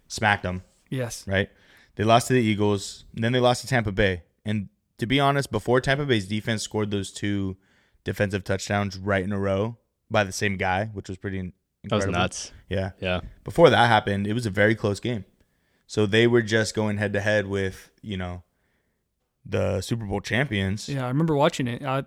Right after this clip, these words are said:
Speaker 2: it was close. It was close at the end until those, yeah, until those Edwards picks back to back.
Speaker 1: And then the Falcons go Washington football team, winnable.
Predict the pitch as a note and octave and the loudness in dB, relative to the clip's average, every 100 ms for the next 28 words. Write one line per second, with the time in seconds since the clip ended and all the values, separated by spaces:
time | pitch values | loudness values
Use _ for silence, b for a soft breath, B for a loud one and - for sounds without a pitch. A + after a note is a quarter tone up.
0 | - C#3+ C#3 - D#3+ F#3 - D#3+ C#3+ D#3+ | -4 -4 -4 0 0 0 -6 -8 -4 -4
1 | E3 C#3 C3+ D#3 D#3+ - _ _ D3 - | -4 -4 -2 0 -2 -4 _ _ -10 -4
2 | C#3 C3 B2+ B2+ D3 A#2+ A#2 C3+ B2+ B2 | -2 0 0 -2 -4 -4 -4 -4 -2 -4
3 | A#2+ B2+ B2+ B2 - - C#3 - - C3 | -6 -8 -8 -8 -10 -10 -10 -10 -12 -12
4 | B2+ B2+ B2 - A2 A2+ G#2+ G#2 G#2 A2 | -8 -8 -8 -2 0 0 2 4 4 2
5 | G2+ G#2 F#2+ F2+ F#2 G2 - A2 A#2 G#2+ | 0 2 2 0 0 0 0 -4 -4 -4
6 | F#2 F#2+ - F#2+ G#2 _ _ _ G2 F#2 | -2 -2 -2 -8 -8 _ _ _ -6 -6
7 | F2 F2+ | -6 -8